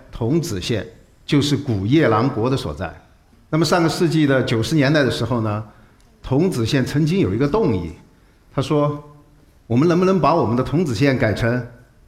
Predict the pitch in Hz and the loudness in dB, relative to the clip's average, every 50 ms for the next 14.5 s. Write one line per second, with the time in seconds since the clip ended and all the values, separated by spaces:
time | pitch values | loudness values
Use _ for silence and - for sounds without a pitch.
0 | _ _ _ _ _ _ _ - 156 226 269 170 117 95 87 98 117 165 151 - | _ _ _ _ _ _ _ 0 2 4 4 4 2 2 0 0 0 0 0 0
1 | 202 131 76 73 - - - - - - _ _ _ _ _ _ - _ - - | 0 0 -2 -6 -10 -18 -20 -20 -20 -20 _ _ _ _ _ _ -20 _ -6 -4
2 | 123 110 117 110 - 147 151 151 143 127 101 95 87 - 120 123 - - - - | -4 -2 -2 0 2 2 4 4 4 2 2 -2 -2 -2 -2 -2 -2 -6 -12 -18
3 | - - - _ _ _ _ _ _ _ _ _ _ - - _ - - - 143 | -20 -20 -20 _ _ _ _ _ _ _ _ _ _ -20 -20 _ -10 -2 2 2
4 | 156 151 147 170 160 143 156 151 160 165 156 151 147 147 151 160 147 143 131 120 | 2 4 4 2 4 4 4 4 4 4 4 4 4 2 2 2 2 2 2 0
5 | 160 175 175 208 185 175 - 123 95 90 - - 98 107 135 143 139 - - - | 0 0 0 2 0 2 0 0 -4 -4 -4 -4 -2 0 0 0 -2 -6 -12 -20
6 | - - - _ _ _ - - - - _ _ - - _ - 98 107 110 113 | -20 -20 -20 _ _ _ -20 -20 -20 -20 _ _ -20 -20 _ -8 -4 -4 -2 0
7 | 120 135 151 147 131 110 110 113 - 151 139 127 117 117 113 113 - - - - | 0 0 0 0 0 0 0 0 0 0 2 2 0 0 -2 -6 -8 -12 -20 -20
8 | - - - - - 156 156 156 165 151 147 151 147 175 165 139 117 107 117 123 | -20 -18 -6 -2 2 2 4 4 4 4 4 2 4 2 2 2 4 2 2 0
9 | 120 - - - - - - - - _ _ - - - - - - - - 131 | 0 -4 -10 -16 -20 -20 -20 -20 -20 _ _ -20 -20 -20 -20 -20 -20 -10 -4 -2
10 | 127 120 - - - - - - - - - - - - - - - - 185 190 | -2 -2 -2 -6 -12 -18 -18 -18 -18 -18 -20 -20 -20 -20 -14 -8 -2 0 2 4
11 | 175 - 196 185 151 123 120 147 151 160 160 160 165 160 143 117 104 92 92 98 | 4 4 4 4 4 2 2 2 2 4 4 4 2 2 2 2 0 -2 -4 -6
12 | - - - - - - - - - - - - - - - - - - - - | -10 -14 -18 -20 -20 -20 -20 -20 -20 -18 -18 -18 -18 -18 -18 -20 -20 -20 -20 -20
13 | - - - - - - - 190 175 - 196 180 160 196 170 131 - 135 117 - | -20 -20 -20 -20 -8 0 2 2 4 4 4 4 4 4 4 4 2 0 0 0
14 | 180 165 127 - - 120 98 90 85 | 2 0 0 0 -2 -4 -4 -6 -8